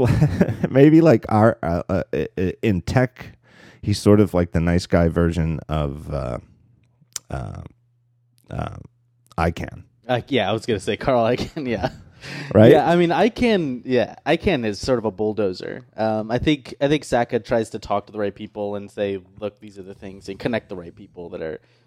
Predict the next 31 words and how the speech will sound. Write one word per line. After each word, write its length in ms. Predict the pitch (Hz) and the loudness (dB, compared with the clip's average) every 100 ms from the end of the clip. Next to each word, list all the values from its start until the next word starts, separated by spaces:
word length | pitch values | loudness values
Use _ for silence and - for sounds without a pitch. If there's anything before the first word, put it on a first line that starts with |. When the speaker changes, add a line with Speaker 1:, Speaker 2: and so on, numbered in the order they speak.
| _ | _
Speaker 2:
whatever. 400 | 107 104 87 - | -2 -2 -4 -2
I 80 | 147 | -2
mean, 140 | 151 | 0
you 100 | 147 | 0
notice 260 | 160 147 - | 0 -2 -4
that 80 | 120 | -12
this 140 | 131 | -12
is 60 | 123 | -8
the 60 | 120 | -6
first 220 | 127 - | -6 -4
time 140 | 120 | -6
he's 160 | 110 98 | -8 -8
really 260 | 110 104 | -6 -6
kind 220 | 101 117 101 | -6 -8 -10
of 120 | 92 | -10
come 180 | 117 104 | -8 -6
out 260 | 98 95 _ _ _ | -4 -6 _ _ _
really, 240 | 123 113 107 - | -8 -8 -6 -6
I 60 | |
mean, 100 | 156 | -2
obviously, 680 | 147 110 113 - 107 101 95 _ _ _ _ _ - | -2 -4 -8 -8 -8 -8 -14 _ _ _ _ _ -12
he's 120 | 120 | -10
said 300 | - 135 120 | -2 0 0
a 60 | |
lot 220 | 117 104 104 | 0 0 0
about 300 | 101 92 - | -2 -6 -8
Twitter 220 | 113 95 | -8 -8
product, 600 | - 123 123 117 110 - | -2 0 2 0 -2 -8
and 100 | 101 | -12
he's 140 | 101 95 | -14 -12
written 460 | 107 95 95 92 | -10 -10 -16 -20